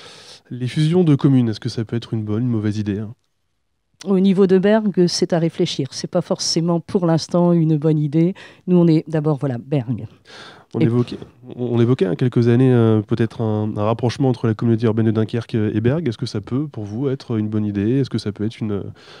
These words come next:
Speaker 1: une voie à suivre ?
Speaker 2: On en a beaucoup
Speaker 1: Politiquement, on sait que c'est un petit peu compliqué
Speaker 2: Voilà,
Speaker 1: avec la
Speaker 2: justement,
Speaker 1: C C H F,
Speaker 2: on en a
Speaker 1: euh, et
Speaker 2: beaucoup
Speaker 1: Bergue.
Speaker 2: parlé hier. On sait très bien que pour l'instant, ça n'est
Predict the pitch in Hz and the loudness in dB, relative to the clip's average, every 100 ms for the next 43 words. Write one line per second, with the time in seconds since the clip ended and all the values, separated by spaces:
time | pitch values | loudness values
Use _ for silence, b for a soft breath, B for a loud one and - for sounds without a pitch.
0 | B - 107 101 127 127 117 139 120 117 | B -10 -2 0 0 -2 -2 -2 -2 -6
1 | 120 b b b b b b 208 214 214 | -12 b b b b b b 0 4 6
2 | 208 202 190 180 175 147 131 139 160 143 | 6 6 6 6 6 4 4 4 4 2
3 | 139 135 123 110 - 117 113 113 214 185 | 2 0 0 -2 -2 -2 -2 -2 2 4
4 | 196 202 113 190 220 262 269 214 202 190 | 4 2 2 4 4 6 6 4 6 6
5 | 185 208 226 123 247 113 196 180 175 165 | 4 4 2 4 2 2 0 2 2 4
6 | 175 220 285 - - 190 185 - 190 196 | 4 4 0 -4 -2 0 2 2 2 2
7 | 180 190 185 - 165 180 175 180 - 180 | 2 2 2 -2 -4 0 2 0 0 0
8 | 180 165 - 156 156 147 | 0 0 0 2 2 0